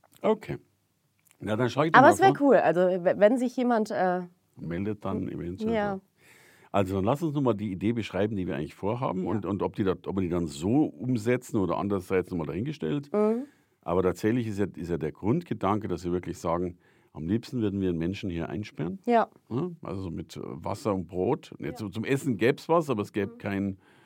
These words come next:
Speaker 1: äh, we-, wenig Alkohol, gar
Speaker 2: Ja.
Speaker 1: kein Alkohol, wenig Spaß. Ähm, aber eine kleine Peitsche, wo wir immer wieder sagen würden,
Speaker 2: Ja,
Speaker 1: so,
Speaker 2: vielleicht auch
Speaker 1: eine
Speaker 2: manchmal eine große, ja,
Speaker 1: auch eine
Speaker 2: das
Speaker 1: große
Speaker 2: ist
Speaker 1: Peitsche.
Speaker 2: so.
Speaker 1: Also eigentlich wollen wir Menschen, weil,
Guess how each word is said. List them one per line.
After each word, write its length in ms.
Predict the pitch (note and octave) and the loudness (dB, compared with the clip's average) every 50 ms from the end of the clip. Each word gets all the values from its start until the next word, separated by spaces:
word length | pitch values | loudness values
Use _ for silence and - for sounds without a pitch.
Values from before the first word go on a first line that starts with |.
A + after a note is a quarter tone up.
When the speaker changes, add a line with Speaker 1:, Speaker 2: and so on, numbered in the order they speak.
| _ _ _ _ _ _ _ - - | _ _ _ _ _ _ _ -18 -12
Speaker 1:
äh, 320 | - E2+ F2 F2 E2+ D2+ E2 | -8 -6 -4 -4 -4 -4 -4
we-, 220 | F2 F2+ A2+ A2+ - F2 | 0 0 0 0 2 2
wenig 260 | A2 B2+ C3+ B2 - | 2 4 4 4 4
Alkohol, 440 | D2+ A2 C3 C3 D3 C3+ B2+ C3 B2+ | 2 2 2 0 -2 -2 -2 -2 0
gar 160 | - G#2+ A2+ | 2 2 2
Speaker 2:
Ja. 60 | A#2+ | 2
Speaker 1:
kein 100 | B2+ A#2 | 0 -2
Alkohol, 400 | - F2 A#2 B2 B2 B2 A2+ G2+ | -2 0 -2 0 0 0 0 2
wenig 240 | G#2+ A#2 A#2+ G#2+ - | 2 2 2 0 -2
Spaß. 560 | - - G2 G2 A2 C3 D3 C#3+ C#3+ - - _ _ _ _ _ _ _ _ _ - | -4 -4 -2 0 0 0 -2 -4 -8 -14 -20 _ _ _ _ _ _ _ _ _ -8
Ähm, 760 | - G2 G#2 G#2+ G#2 G#2+ G#2+ A2 A2 A2 G#2+ G#2+ G#2 G#2 - - _ _ _ _ _ _ _ _ _ _ _ | -2 2 4 6 6 6 6 4 2 2 0 0 0 -2 -4 -8 _ _ _ _ _ _ _ _ _ _ _
aber 180 | - F2 F#2+ G2+ | 0 0 2 2
eine 120 | G2+ G2 | 2 0
kleine 280 | F#2 - G#2+ G2+ G2+ G2 | 0 0 0 0 0 0
Peitsche, 440 | - - F2 F2+ F#2 - - C#3+ C#3 | 0 0 0 0 0 -2 -4 -4 -4
wo 100 | B2 A2 | -2 0
wir 100 | G#2+ E2 | 0 0
immer 180 | D#2+ G2+ G#2 | 0 0 0
wieder 140 | G2 G2+ G2 G2 | 0 -2 -2 -2
sagen 300 | G#2 G#2 G#2 G#2 G2+ F#2+ | -2 -4 -4 -2 -2 -2
würden, 380 | F#2+ G2 F#2+ F#2+ F2+ E2+ - - _ _ _ - | -2 -2 -2 -2 -2 -4 -6 -10 _ _ _ -6
Speaker 2:
Ja, 160 | G#3+ G#3 A3 | -4 -2 0
Speaker 1:
so, 80 | F#3+ G3 | 0 2
Speaker 2:
vielleicht 180 | G#3 G3+ G3 G3+ | 2 2 2 2
auch 20 | G#3 | 2
Speaker 1:
eine 80 | G3+ | 2
Speaker 2:
manchmal 260 | F#3+ F#3 F#3 - F#3 | 2 0 0 -2 -2
eine 80 | F3+ E3 | -2 -2
große, 420 | - F3+ F#3+ G#3 B3 C4+ C4 - | 0 2 2 4 2 2 2 0
ja, 260 | G3 E3+ F3 F#3+ A3 A#3 | 2 2 2 2 2 0
Speaker 1:
auch 40 | |
eine 120 | - - F3+ | 0 -2 -2
Speaker 2:
das 80 | F3+ F#3 | -2 0
Speaker 1:
große 260 | - G3+ A3 - A#2+ | 2 0 0 0 -2
Speaker 2:
ist 60 | - G2+ | -6 -4
Speaker 1:
Peitsche. 360 | - A2 B2 A#2 A2 - - | -2 -4 -4 -4 -6 -6 -8
Speaker 2:
so. 180 | A#2+ G2+ F#2+ - _ _ _ _ - _ _ _ _ _ _ _ _ _ _ - - | -6 -8 -10 -14 _ _ _ _ -20 _ _ _ _ _ _ _ _ _ _ -10 -6
Speaker 1:
Also 220 | - F#2+ F2 A#2 - | -4 -2 -2 -2 -2
eigentlich 260 | G#2 A2+ C3 B2 - | 0 0 0 0 2
wollen 160 | A#2 A2 A2 G#2 | 2 0 2 2
wir 100 | G#2 F2 | 0 0
Menschen, 680 | E2 E2 F2+ A2+ A#2 - - C3+ C3+ C#3+ C#3+ C#3+ C#3 - _ _ _ _ _ _ _ _ _ _ _ _ _ _ _ _ _ _ _ _ _ _ - | 0 -2 -2 -2 -4 -6 -6 -6 -4 -4 -4 -6 -8 -14 _ _ _ _ _ _ _ _ _ _ _ _ _ _ _ _ _ _ _ _ _ _ -12
weil, 300 | - F2+ F2 F#2 F#2+ F2+ | -8 -6 -6 -6 -6 -8